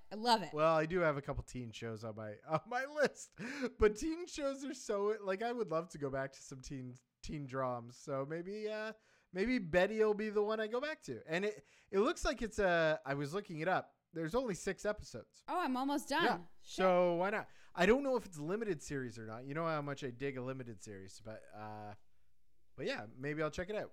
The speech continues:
Speaker 1: I, I don't know, but it doesn't, I M D B leaves it open. So on,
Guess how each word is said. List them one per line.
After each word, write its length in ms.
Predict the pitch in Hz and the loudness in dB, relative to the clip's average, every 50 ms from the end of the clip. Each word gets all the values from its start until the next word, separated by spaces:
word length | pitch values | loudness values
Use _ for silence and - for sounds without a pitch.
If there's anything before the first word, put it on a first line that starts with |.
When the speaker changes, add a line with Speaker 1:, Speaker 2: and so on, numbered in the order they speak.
| - - | -6 -2
Speaker 1:
I, 220 | 226 262 277 - - | 0 0 0 2 4
I 100 | 262 277 | 2 2
don't 400 | 226 214 285 285 302 339 381 349 | 4 4 4 4 4 4 4 2
know, 260 | 285 269 254 254 285 | 4 4 4 4 4
but 240 | 285 247 - 185 - - - - - - - - - - - - | 2 0 0 -2 -2 -4 -10 -16 -18 -18 -18 -18 -18 -18 -10 -4
it 160 | - 277 240 226 | -2 -2 0 2
doesn't, 540 | 285 285 311 302 269 349 339 330 320 320 - - - - - | 2 2 2 2 0 0 0 0 0 -2 -6 -12 -16 -8 -4
I 160 | 240 269 285 | 0 2 2
M 240 | 320 330 339 330 302 | 2 4 2 2 2
D 160 | 311 302 285 | 2 0 0
B 240 | 254 220 254 254 262 | 0 0 -2 -2 -2
leaves 300 | 247 247 247 233 214 208 | 0 0 0 -2 0 -2
it 100 | 226 214 | -2 0
open. 580 | - 208 202 196 - - 160 151 - 101 98 - - | 2 2 2 0 -2 -4 -6 -6 -8 -10 -12 -14 -14
So 240 | - - - 214 208 | -12 -8 -4 -2 -2
on, 240 | 208 208 214 208 | 0 -2 -2 -4